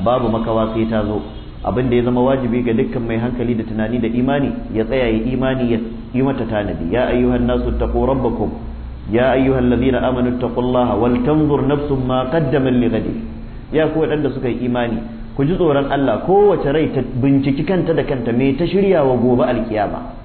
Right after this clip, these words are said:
Domin ba karamar rana bace ba. "Yawma tarawnaha tadhhalu kullu murdi'atin amma arda'at, wa tada'u kullu dhati hamlin hamlaha, wa tara an-nasa sukara,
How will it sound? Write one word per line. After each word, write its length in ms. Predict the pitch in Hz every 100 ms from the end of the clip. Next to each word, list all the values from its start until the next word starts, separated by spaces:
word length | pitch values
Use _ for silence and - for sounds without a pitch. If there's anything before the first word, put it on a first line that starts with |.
| - - - - -
Domin 240 | 110 123
ba 140 | 120
karamar 320 | 107 107 110 110
rana 260 | 107 107
bace 280 | 101 - 73
ba. 100 | 71 - - - 95
"Yawma 280 | 120 127 123
tarawnaha 800 | 113 123 127 120 127 127 - -
tadhhalu 560 | 131 120 123 143 127 -
kullu 300 | 202 196 160
murdi'atin 600 | 151 143 123 139 123 113
amma 300 | 117 117 107 107
arda'at, 320 | - 50 - - - - - -
wa 160 | 101 127
tada'u 400 | 127 123 135 135 170
kullu 260 | 214 202
dhati 240 | 151 147 147
hamlin 380 | 131 131 120 117
hamlaha, 380 | 120 98 - - - - -
wa 80 | -
tara 140 | 117
an-nasa 400 | 110 110 110 95
sukara, 800 | 98 - 135 127 92 - - -